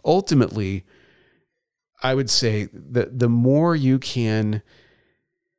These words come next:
appreciate the complexities of the question and not make it just a simple, "Okay, it's wrong, therefore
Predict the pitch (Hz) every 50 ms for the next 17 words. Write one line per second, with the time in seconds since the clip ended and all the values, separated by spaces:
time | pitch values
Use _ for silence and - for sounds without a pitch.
0 | _ _ - - - - - - - 139 - - - 143 139 - 135 117 - -
1 | 117 101 - - - 123 123 - - 147 135 135 127 120 123 127 123 - - 117
2 | 117 117 - - 131 123 127 139 - _ _ _ _ _ _ _ _ _ _ _
3 | - 120 110 107 117 117 113 - 120 120 117 107 113 104 117 110 - - 104 -
4 | - - 113 104 101 - 107 101 98 95 92 92 90 - _ _ _ _ _ _
5 | _ _ _ _ - 127 120 - - 104 71 - 107 - - - 104 101 101 104
6 | 101 101 95 90 90 92 - - - 98 92 87 82 85 85 87 -